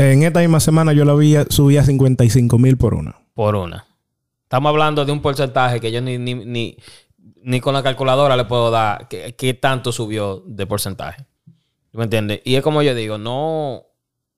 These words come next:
Speaker 2: no hay que agarrar e invertir en espe-, específicamente en criptomonedas, no hay que invertir diez mil dólares. Si tú no lo tienes, no lo inviertas. Inviértase cincuenta o veinte dólares.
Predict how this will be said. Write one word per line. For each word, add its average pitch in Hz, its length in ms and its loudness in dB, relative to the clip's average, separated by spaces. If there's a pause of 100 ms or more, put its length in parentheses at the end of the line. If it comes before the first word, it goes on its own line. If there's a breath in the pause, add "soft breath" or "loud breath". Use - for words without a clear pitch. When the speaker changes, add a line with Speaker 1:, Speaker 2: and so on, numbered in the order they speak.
(180)
Speaker 2:
no 127 220 -4
hay 147 80 0
que 165 100 -6
agarrar 160 440 -2
e 156 140 -6
invertir 143 960 -4 (440)
en 139 180 -4
espe-, 131 440 -6
específicamente 156 1000 -8
en 123 300 -4
criptomonedas, 120 680 -2
no 113 60 -10
hay 117 60 -10
que 131 80 -10
invertir 135 500 -4 (340)
diez 101 140 -8
mil 107 160 -6
dólares. 120 360 -4
Si 131 80 -4
tú 147 100 0
no 170 100 -4
lo 165 100 -2
tienes, 160 220 -8
no 151 80 -6
lo 147 60 -6
inviertas. 156 400 -8 (580)
Inviértase 110 540 -4
cincuenta 123 680 -4
o 107 80 -2
veinte 151 280 0
dólares. 190 500 -4